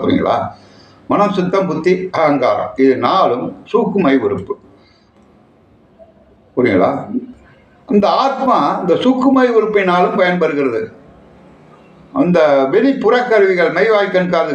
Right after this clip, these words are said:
மூக்கு இருக்கு, இதனாலும் பயன்பெறுகிறது. இதெல்லாம் இருந்தால் தான் மனுஷன். இதுல ஒண்ணு கூடாப்பட்டாலும் மனுஷன் குறைபாடு உள்ள மனிதன். அந்த ஆத்மாவுக்கு அந்த கண்ணால் பார்க்கக்கூடிய இன்பம் கிடைக்காது, காதால் கேட்கக்கூடிய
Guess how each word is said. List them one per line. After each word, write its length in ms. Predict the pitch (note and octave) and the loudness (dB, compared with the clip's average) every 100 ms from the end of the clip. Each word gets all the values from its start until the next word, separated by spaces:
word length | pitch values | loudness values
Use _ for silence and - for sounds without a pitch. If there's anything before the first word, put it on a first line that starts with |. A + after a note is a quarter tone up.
| C3+ | -2
மூக்கு 220 | C#3 F#3+ | -4 -2
இருக்கு, 200 | C3 - A3+ | -2 2 2
இதனாலும் 440 | G#3+ A#3+ G#3+ F#3+ G3+ | 4 2 2 0 0
பயன்பெறுகிறது. 520 | F3+ D3+ C3 G#2 G2+ A2+ | 0 0 0 0 2 2
இதெல்லாம் 340 | G#2+ C#3 A3 | 2 2 2
இருந்தால் 360 | F#3+ G3+ G#3 G3+ | 2 0 0 0
தான் 140 | A3+ F#3+ | -2 0
மனுஷன். 320 | F#3 E3 - - - - - - - - - - | -2 -2 -4 -10 -20 -20 -20 -20 -20 -6 -2 0
இதுல 180 | F3+ C#3 B2+ | 0 0 0
ஒண்ணு 180 | A#3 B3+ F#3 | 2 0 2
கூடாப்பட்டாலும் 720 | G#3+ A3 E3 D3+ B2+ F3 A#3+ G3+ | 2 2 0 -2 -2 -2 -2 -2
மனுஷன் 360 | E3 F3+ G3+ E3+ C#3 - - - - _ _ - | 0 0 0 0 -2 -6 -12 -20 -20 _ _ -2
குறைபாடு 420 | A#3 C4+ B3+ A3+ | 2 2 2 2
உள்ள 160 | E3+ D3+ C#3 | 0 -2 -4
மனிதன். 320 | G#2 F2+ - - - | -4 -6 -8 -12 -4
அந்த 140 | G3+ G3 F3 D3+ C3+ B2+ A#2+ - - | 0 2 2 2 0 -2 -6 -8 -4
ஆத்மாவுக்கு 480 | A3 A3 G3+ C#3+ C3+ F3+ F3+ F3+ | -4 -2 0 0 0 0 0 -2
அந்த 120 | - D#3 | -2 0
கண்ணால் 440 | D#3+ F3 F#3+ E3 D3+ | 0 0 0 0 0
பார்க்கக்கூடிய 560 | C#3 D3 B2+ B2+ B2 C#3 C3 A#2+ | 0 0 0 2 2 2 2 2
இன்பம் 300 | C3+ C#3 C#3 | 4 4 2
கிடைக்காது, 380 | G#2 G2+ F#2+ F#2 - - - _ | 0 0 0 -2 -4 -14 -20 _
காதால் 460 | - B3 A#3 G3 F3+ | -2 0 2 0 0
கேட்கக்கூடிய 500 | D3+ C#3+ B2+ A2+ | -2 -2 0 0